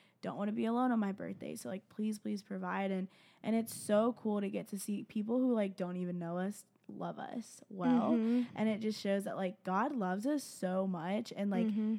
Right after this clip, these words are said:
Speaker 1: these people don't even know anything about us, yet they love
Speaker 2: Right.
Speaker 1: us so much. I feel like that is such a testimony of, like, even our friendship, like,
Speaker 2: Mm.
Speaker 1: where we, like, barely knew each other, and we were, like,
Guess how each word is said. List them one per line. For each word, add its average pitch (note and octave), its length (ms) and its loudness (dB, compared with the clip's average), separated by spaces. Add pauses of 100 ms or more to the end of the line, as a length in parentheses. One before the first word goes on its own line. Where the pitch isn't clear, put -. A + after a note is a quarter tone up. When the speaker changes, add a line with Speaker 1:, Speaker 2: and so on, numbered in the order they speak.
(120)
Speaker 1:
these B3 240 4
people G4 180 4
don't D#4+ 140 4
even A#3 180 4
know G#3 100 4
anything A3 360 2
about F3+ 300 0
us, F3+ 360 -4
yet G#3+ 220 4
they G#3+ 140 6
love F#3 280 2
Speaker 2:
Right. F#3 80 -2
Speaker 1:
us F#3+ 100 -2
so F3+ 200 -2
much. - 300 -6
I A3+ 100 4
feel B3+ 140 4
like B3+ 180 4
that A3 120 4
is G#3+ 120 2
such G3+ 220 2
a G#3+ 60 2
testimony G3 440 0
of, F#3+ 60 0
like, F#3 160 -2
even B3+ 240 2
our F#3+ 240 2
friendship, - 500 -6
like, G3 280 2
Speaker 2:
Mm. A3 340 0
Speaker 1:
where G#3+ 140 6
we, A3 180 4
like, A#3+ 240 2
barely G#3 300 4
knew F#3 180 2
each F#3 180 -2
other, F#3 160 2
and F#3+ 80 0
we F#3+ 140 0
were, F#3+ 100 -2
like, F#3 260 -2